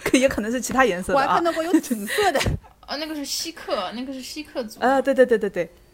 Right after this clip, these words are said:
Speaker 1: 锡克族对吧？就是一种印度人，我，我觉得这个是很有特色的。我来美国没看到介许多这么高比例的，<laughs> 就是侬有，有，因为有种印度人长了可能跟啥，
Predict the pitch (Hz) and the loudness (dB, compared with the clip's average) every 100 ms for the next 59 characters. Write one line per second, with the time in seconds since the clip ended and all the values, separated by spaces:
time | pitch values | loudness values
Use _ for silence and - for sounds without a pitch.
0 | _ - - 269 - 240 170 170 175 160 | _ -18 -12 -8 -2 -2 -2 -8 -8 -8
1 | - - 190 233 220 294 294 190 160 214 | -12 -12 -4 0 0 -2 -4 -6 -4 -6
2 | 175 160 95 185 190 240 247 285 330 330 | -6 -8 -10 -10 -2 0 0 0 0 0
3 | 320 311 269 240 233 - 262 240 185 175 | -2 -2 -4 -2 -2 0 -2 0 -4 -4
4 | 247 330 320 320 311 233 - 262 277 254 | 0 0 0 -2 0 0 0 0 2 0
5 | 294 - - - 214 381 - 349 294 277 | -6 -8 -10 -10 -10 -12 -4 -2 2 4
6 | 269 196 175 233 247 262 240 320 - 285 | 4 2 -4 -2 0 0 -2 -8 -4 -2
7 | 277 349 - - - 294 370 - - - | 0 -2 -4 -12 -4 -4 -4 -8 -18 -2
8 | 220 - 247 277 427 381 180 277 330 311 | -2 -2 -6 -4 2 2 2 -2 -4 -4
9 | 320 330 302 247 254 277 - - - 247 | -4 -4 -2 0 2 0 -2 -8 -8 -4
10 | 262 269 269 254 226 226 | -2 0 0 0 0 0